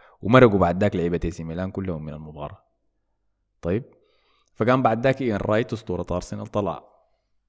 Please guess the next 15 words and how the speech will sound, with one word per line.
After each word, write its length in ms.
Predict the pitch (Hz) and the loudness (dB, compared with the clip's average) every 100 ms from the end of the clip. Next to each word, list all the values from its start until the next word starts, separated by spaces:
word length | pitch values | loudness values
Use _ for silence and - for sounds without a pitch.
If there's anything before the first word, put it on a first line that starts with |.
| - | -18
عشان 280 | - 87 | -12 -4
يدعم 260 | 101 101 82 | 0 0 -2
قرار 380 | - - 78 85 | -8 -12 -12 -6
ماجنن 400 | 90 90 82 82 | -4 -4 -8 -14
ده، 140 | 107 _ _ _ _ _ _ _ | -16 _ _ _ _ _ _ _
وقام 300 | 92 107 127 | -2 2 4
قال: 220 | 131 139 143 - - 156 | 4 2 2 -14 -8 -2
"أنا 120 | 160 | 2
لما 280 | 147 117 110 | 2 2 0
كنت 240 | - - | -2 0
بلعب 340 | 107 110 123 | -2 -2 -4
وكنا 260 | 131 120 110 | -6 -6 -6
بنتعرض 520 | 95 87 90 98 92 | -8 -8 -8 -8 -10
للحاجات 440 | 80 - 82 82 80 | -14 -16 -14 -14 -14
دي، 160 | 101 | -18